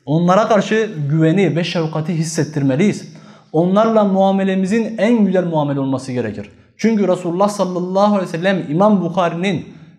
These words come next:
rivayet etmiş olduğu bir hadiste dedi ki, "İstavsu bin nisa, kadınlarınıza iyi geçin." dedi Resulullah sallallahu aleyhi ve sellem. Başka bir hadiste dedi ki, "Hayrukum hayrukum li ehli."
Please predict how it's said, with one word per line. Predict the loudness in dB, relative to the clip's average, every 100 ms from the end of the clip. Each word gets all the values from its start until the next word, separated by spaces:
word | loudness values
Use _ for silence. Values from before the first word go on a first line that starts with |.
| -2
rivayet | 4 4 4 2
etmiş | -2 0
olduğu | -2 0 2
bir | 2
hadiste | 2 0 -2 -2
dedi | -2 -2
ki, | -2 -4 -10 -20 -10
"İstavsu | -6 -6 0 2 2 0 0
bin | 0 2
nisa, | 2 4 2 2 -6 -18 -8 -2
kadınlarınıza | 0 0 2 2 2 4 4
iyi | 4
geçin." | 4 2 -2 -2
dedi | -4
Resulullah | -6 -6 -6
sallallahu | -6 -6 -6 -4 -4
aleyhi | -6
ve | -8
sellem. | -10 -12 -20 _ 0
Başka | 2 2 2
bir | 4
hadiste | 4 2 2 2
dedi | 2 2
ki, | 0 -2 -8 -20 -10
"Hayrukum | 0 2 4 2 2 2 2
hayrukum | 2 0 0 0 0 0 2
li | 2
ehli." | 2 2 0 0 0 0 -4